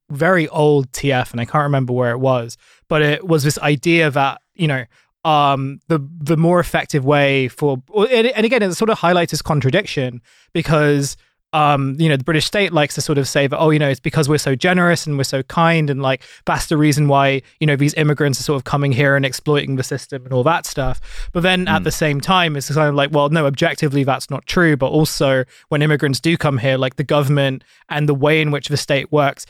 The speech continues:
Speaker 1: is very, very, uh, very mu-, well, very much the opposite. They want, want to make you have, like, the worst time possible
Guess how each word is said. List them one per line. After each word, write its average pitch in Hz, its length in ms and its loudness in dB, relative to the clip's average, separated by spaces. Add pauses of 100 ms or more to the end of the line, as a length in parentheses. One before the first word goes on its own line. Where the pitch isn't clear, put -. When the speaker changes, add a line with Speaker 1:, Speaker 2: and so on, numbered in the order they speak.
(160)
Speaker 1:
is 139 180 -2
very, 180 340 2
very, 147 680 0 (320)
uh, 135 380 2
very 175 320 2
mu-, 196 140 2
well, 185 120 2
very 196 220 2
much 196 220 0
the 180 80 2
opposite. 147 380 0
They 139 100 2
want, 156 320 2
want 165 320 0
to 165 100 0
make 156 220 0
you 147 80 0
have, 139 260 0
like, 139 240 0
the 156 80 0
worst 143 480 2
time 139 320 0
possible 127 580 -4